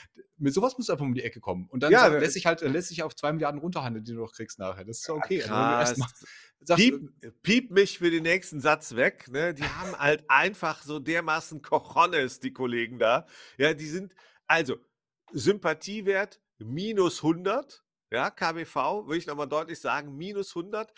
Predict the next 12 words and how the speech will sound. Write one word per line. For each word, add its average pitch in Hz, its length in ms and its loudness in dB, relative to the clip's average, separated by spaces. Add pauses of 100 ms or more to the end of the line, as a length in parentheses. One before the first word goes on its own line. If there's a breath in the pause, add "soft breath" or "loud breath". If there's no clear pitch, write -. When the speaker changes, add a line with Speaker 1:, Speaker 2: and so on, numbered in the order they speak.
Speaker 1:
Och, - 140 -8
Speaker 2:
Aber 190 300 6
Speaker 1:
ja. - 0 -
Speaker 2:
die 151 180 2
haben 156 160 -2
sehr, 180 280 6
sehr 185 140 -2
große 160 380 -6
Sympathie 143 440 -8
von 127 220 -6
mir 156 400 4 (260 soft breath)
dafür, 147 560 0